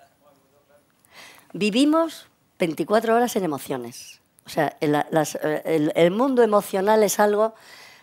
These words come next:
que efectivamente tiene tanta importancia porque se ha descubierto, eh, relativamente hace poco tiempo.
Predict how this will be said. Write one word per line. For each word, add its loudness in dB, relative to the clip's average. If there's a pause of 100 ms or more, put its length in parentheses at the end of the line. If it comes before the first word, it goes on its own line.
que -4
efectivamente 0
tiene 0
tanta 2
importancia 0
porque -6
se -2
ha 2
descubierto, -2 (140)
eh, -2
relativamente -4
hace -6
poco -8
tiempo. -10